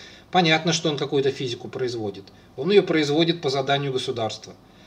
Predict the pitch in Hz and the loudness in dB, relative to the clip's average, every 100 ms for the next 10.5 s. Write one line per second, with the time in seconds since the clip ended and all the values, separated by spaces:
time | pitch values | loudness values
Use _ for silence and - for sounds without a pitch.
0 | - - - - 175 170 160 127 139 131 | -20 -20 -12 0 2 2 -2 0 2 2
1 | 127 135 147 139 127 214 180 147 147 143 | 0 0 0 -2 -4 -2 2 2 0 0
2 | - 175 147 127 110 - - - 139 131 | 4 4 2 -2 -4 -10 -20 -8 -6 -4
3 | - 131 127 123 - 107 - 208 180 165 | -4 -2 -2 -4 -8 -6 -2 0 0 -4
4 | 151 - - 120 110 127 180 190 - 131 | -6 -8 -8 -8 -8 -2 0 -2 -8 -10
5 | 123 120 160 139 - - - - - - | -8 -4 -2 -2 -6 -18 -20 -20 -6 2
6 | - 185 170 139 139 147 131 127 120 123 | 6 6 6 -2 0 4 4 4 2 -4
7 | 120 131 123 123 180 196 - 131 131 - | -6 -6 -4 -2 0 0 0 -4 -4 -4
8 | 120 120 131 127 120 107 104 - - 101 | -4 -4 -6 -6 -8 -10 -10 -10 -10 -10
9 | 107 127 131 131 120 101 101 92 95 98 | -6 -2 0 2 0 -2 -8 -14 -16 -16
10 | 98 107 117 107 90 | -10 -8 -4 -6 -6